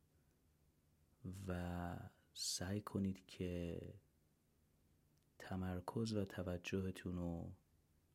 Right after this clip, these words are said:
کاملاً برگردونید به تنفستون. برای این کار می‌تونید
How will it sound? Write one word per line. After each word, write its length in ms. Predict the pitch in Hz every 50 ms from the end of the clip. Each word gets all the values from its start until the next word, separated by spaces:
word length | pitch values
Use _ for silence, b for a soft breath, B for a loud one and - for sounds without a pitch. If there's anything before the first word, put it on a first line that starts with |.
| _ _ - _ _ - -
کاملاً 800 | - - - 98 92 90 90 90 90 87 87 90 90 90 90 87 - -
برگردونید 1040 | 95 92 92 95 98 101 101 101 98 - 90 87 87 87 - - 90 87 87 - -
به 100 | 92 90
تنفستون. 880 | - - 92 90 87 90 - - - - - - - - - - - - - - - _ _ _ - - _ _ _ _ - _ _ _ _ - _ - _ _ _ _ _ _ _ - _ _ _ _ _ _ _ _ - - -
برای 220 | 92 92 95 104 110
این 160 | 113 113 110
کار 560 | 113 - - 101 101 98 95 92 92 98 98 - - - - _ - - _ _ _ _ _ _ _ _ _ _ _ b b b b b b b b - -
می‌تونید 720 | 113 101 - - - 98 92 92 90 87 87 85 - -